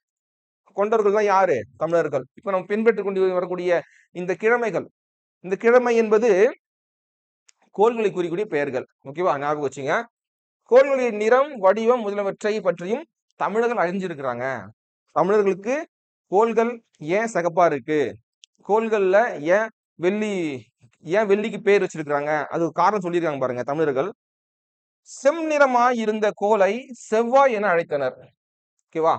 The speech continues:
எப்போ அப்பவே இதுக்கு செவ்வாய் என கா-, பேர் வந்த காரணம் என்ன அப்படின்னா,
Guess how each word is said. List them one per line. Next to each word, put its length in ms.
எப்போ 420
அப்பவே 400
இதுக்கு 220
செவ்வாய் 540
என 140
கா-, 360
பேர் 160
வந்த 160
காரணம் 400
என்ன 240
அப்படின்னா, 360